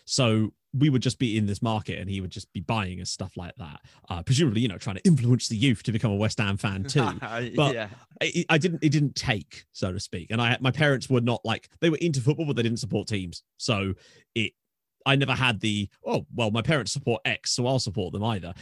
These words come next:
Speaker 1: You sort of had to make a choice. And it wasn't until much, much later that I actually made that choice. I wasn't until I was probably about twelve, thirteen that I actually became a Fulham fan, 'cause I sort of didn't really watch much football beyond the major tournaments in, like, the World Cup ninety-eight and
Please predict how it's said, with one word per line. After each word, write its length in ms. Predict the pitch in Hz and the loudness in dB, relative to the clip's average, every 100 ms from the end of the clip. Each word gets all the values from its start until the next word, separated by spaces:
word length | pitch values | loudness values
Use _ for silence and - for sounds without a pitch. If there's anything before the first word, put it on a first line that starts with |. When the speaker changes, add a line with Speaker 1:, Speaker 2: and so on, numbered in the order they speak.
| - | -8
Speaker 1:
You 80 | 123 | 0
sort 140 | 147 | 2
of 60 | 120 | 2
had 100 | 120 | 2
to 60 | 110 | 0
make 140 | 104 | -2
a 60 | - | 0
choice. 260 | 147 107 | 0 0
And 60 | 123 | 0
it 80 | 139 | 0
wasn't 180 | 147 | 0
until 180 | 135 131 | 2 2
much, 520 | 117 135 143 151 120 | 4 6 6 4 2
much 200 | 127 101 | 0 0
later 240 | 123 120 101 | 2 2 2
that 120 | 101 | -2
I 100 | 101 | -2
actually 200 | 101 113 | -2 -2
made 380 | 98 110 120 107 | 0 2 2 0
that 220 | 98 87 - | -4 -10 -8
choice. 320 | 90 82 - | -8 -8 -6
I 40 | |
wasn't 220 | 113 131 | -2 -2
until 160 | - 117 | -2 -2
I 40 | |
was 100 | 104 | -2
probably 220 | 104 113 101 | -2 -4 -2
about 180 | 104 | -6
twelve, 340 | - - 104 - | -6 -4 -4 -2
thirteen 640 | - 104 - 123 107 - - - _ | -4 -4 -2 -4 -4 -8 -18 -20 _
that 80 | 110 | 0
I 80 | |
actually 320 | 107 - 107 90 _ | 0 -2 -4 -6 _
became 420 | 135 113 127 110 | -2 0 2 2
a 40 | 95 | 2
Fulham 320 | 131 127 101 | 0 0 0
fan, 340 | - 90 - 98 _ _ | -6 -12 -12 -16 _ _
'cause 100 | 131 | 0
I 40 | 131 | 2
sort 200 | 185 156 | 2 2
of 60 | |
didn't 180 | 135 139 | 2 0
really 140 | 123 | 2
watch 280 | 117 143 - | 2 2 0
much 200 | 113 - | -6 -6
football 400 | - - - 101 | -8 -8 -4 -6
beyond 480 | 90 113 104 101 - - | 0 0 2 0 -4 -10
the 80 | 110 | -2
major 240 | 113 104 | 0 0
tournaments 400 | - 131 110 98 | 2 2 2 -4
in, 60 | 101 | -8
like, 140 | 95 | -10
the 60 | - | -6
World 200 | 104 101 | -6 -4
Cup 180 | - 98 | -6 -6
ninety-eight 560 | 107 98 101 98 101 | -6 -4 -6 -6 -8
and 220 | 101 98 | -8 -8